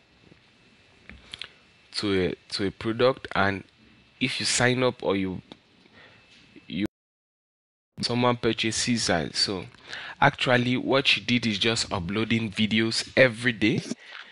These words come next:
So what if, see how lazy she is?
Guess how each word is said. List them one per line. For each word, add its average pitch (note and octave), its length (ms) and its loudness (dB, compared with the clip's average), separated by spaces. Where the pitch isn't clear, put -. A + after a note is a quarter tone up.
So A2+ 420 -4
what C3+ 340 2
if, C3+ 280 0
see G#3+ 160 4
how F3+ 180 6
lazy C3+ 320 4
she - 200 0
is? - 440 -4